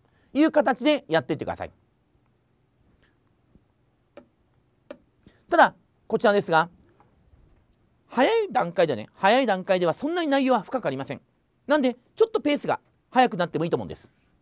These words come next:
例えば、土曜に二講義、日曜二講義受けて、それで、うん、平日はずっと復習に当てると。初めの十回から十五回、二十回ぐらいまではいけるんじゃないかと思います。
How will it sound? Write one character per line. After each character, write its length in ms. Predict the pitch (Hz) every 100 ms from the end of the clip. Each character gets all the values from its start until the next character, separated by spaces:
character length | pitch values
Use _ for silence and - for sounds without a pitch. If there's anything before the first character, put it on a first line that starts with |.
| _ _ _ _ _ _ _ _ 294
例 120 | 285
え 40 |
ば、 160 | 262 262 _ _ _ _
土 160 | 151 247
曜 140 | 302
に 120 | 160
二 120 | 135
講 180 | 127 156
義、 160 | 127 - _ _ _ _
日 300 | 190 214 -
曜 100 | 330
二 120 | 233 185
講 180 | 240 185
義 80 |
受 160 | 160 160
け 0 |
て、 200 | 226 226 - _ _ _ - - -
そ 80 | 330
れ 60 |
で、 180 | 311 294 - _ _ _ -
う 160 | - 240
ん、 20 |
平 160 | 214 233
日 200 | 196 170
は 180 | 196 175 -
ず 80 | 208
っ 40 |
と 120 | 180
復 180 | 180 190
習 100 | 165
に 60 | 160
当 100 | 120
て 80 | 104
る 80 |
と。 80 | 80 - _ _ _ _ _ _ _ _ _ _ _ _ _ _ _ _ _ -
初 200 | 247 294
め 80 |
の 60 | 294
十 160 | 165 214
回 280 | - 359
か 80 | 196
ら 120 | 127 - _ _ _ _ _ _ _ _
十 260 | 123 226 294
五 140 | 226
回、 260 | 226 214 110 _
二 160 | 208 240
十 120 | 320
回 260 | - 330 294
ぐ 100 | 320
ら 100 | 285
い 40 |
ま 300 | 233 196 277
で 100 | 247
は 200 | 262 240 _ _ _
い 100 | 202
け 140 | 180 226
る 80 | 208
ん 20 |
じ 60 |
ゃ 20 | 160
な 80 |
い 40 | 143
か 80 | 127
と 80 |
思 80 | 98
い 40 | 90
ま 80 |
す。 120 | -